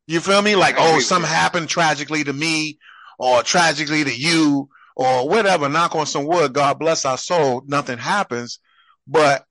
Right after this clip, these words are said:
Speaker 1: we don't, we, we wait till something bad happened to say, "Oh, I was feeling them." Or I, I, no, I'm telling you right now on the record, bro, in real time,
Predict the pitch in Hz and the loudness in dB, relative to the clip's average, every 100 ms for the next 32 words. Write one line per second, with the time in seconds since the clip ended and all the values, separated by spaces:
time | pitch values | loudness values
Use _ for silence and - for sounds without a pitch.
0 | _ 135 202 370 330 277 220 170 196 285 | _ -6 0 2 2 2 -2 -4 -6 -4
1 | 220 262 247 247 - 185 254 247 117 107 | 0 0 2 0 -2 -4 -4 -4 -6 -8
2 | 180 226 185 160 170 165 147 131 117 - | -4 -4 -4 -4 -4 -4 -6 -8 -8 -8
3 | 156 135 139 135 127 120 113 - 147 127 | -6 0 2 2 2 2 -2 -2 -2 -2
4 | 104 107 220 - - - - - _ _ | -2 -4 0 2 2 -2 -6 -8 _ _
5 | - 392 403 175 294 - 330 226 208 208 | -6 0 2 4 2 0 -2 0 -2 0
6 | 220 226 254 277 240 214 185 175 302 339 | 2 0 0 -2 0 -2 -4 -2 -2 -2
7 | 151 127 147 135 139 226 214 - 262 311 | -6 -4 -4 -2 -2 -2 -2 -4 -6 -4
8 | 214 127 | -6 -8